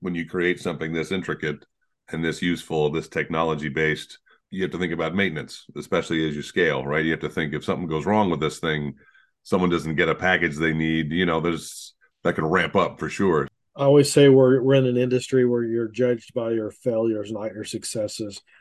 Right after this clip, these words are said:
Speaker 2: You could re-, repeatedly deliver a hundred thousand times to a drone deck and have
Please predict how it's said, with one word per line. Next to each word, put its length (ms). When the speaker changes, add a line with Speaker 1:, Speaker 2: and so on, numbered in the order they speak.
Speaker 2:
You 100
could 160
re-, 200
repeatedly 800
deliver 480
a 80
hundred 300
thousand 360
times 300
to 140
a 40
drone 280
deck 280
and 120
have 200